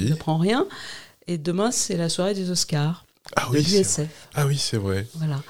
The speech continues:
Speaker 1: Alors, je vais juste parler au nom de l'U S F Handball, hein, parce qu'on sera une trentaine, euh,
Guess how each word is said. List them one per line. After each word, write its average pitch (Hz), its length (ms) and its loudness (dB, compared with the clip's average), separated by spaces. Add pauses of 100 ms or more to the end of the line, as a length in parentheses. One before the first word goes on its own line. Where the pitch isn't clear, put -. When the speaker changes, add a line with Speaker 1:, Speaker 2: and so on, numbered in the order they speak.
(440)
Speaker 1:
Alors, 139 280 0
je 135 140 -2
vais 131 500 -2
juste 143 240 -2
parler 143 240 4
au 143 120 2
nom 143 160 0
de 127 480 0
l'U 123 120 -4
S - 220 -6
F - 180 -12
Handball, 127 440 -4
hein, 175 100 -2
parce 175 160 -6
qu'on - 160 -12 (240)
sera 127 300 -6
une 117 320 0
trentaine, 139 560 -2
euh, 113 240 -4